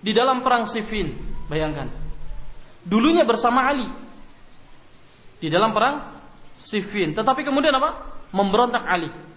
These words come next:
radhiyallahu anhu. Lihat, berarti mereka ada di dalam tubuh-tubuh kita. Berarti mereka ada di dalam barisan kita. Mereka.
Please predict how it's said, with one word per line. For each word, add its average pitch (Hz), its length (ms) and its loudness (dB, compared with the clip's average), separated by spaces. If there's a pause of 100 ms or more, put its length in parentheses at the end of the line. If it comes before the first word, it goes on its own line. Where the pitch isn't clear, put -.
(1080)
radhiyallahu 185 480 0
anhu. 131 80 -14 (1120)
Lihat, 190 220 2 (800)
berarti 160 320 0
mereka 233 400 2
ada 220 160 0
di 185 80 -6
dalam 208 240 2
tubuh-tubuh 214 560 -4
kita. 208 260 -4 (1300)
Berarti 170 240 0
mereka 233 320 4
ada 233 160 2
di 185 80 -4
dalam 254 480 -2 (160)
barisan 233 480 2
kita. - 480 -4 (880)
Mereka. 170 400 0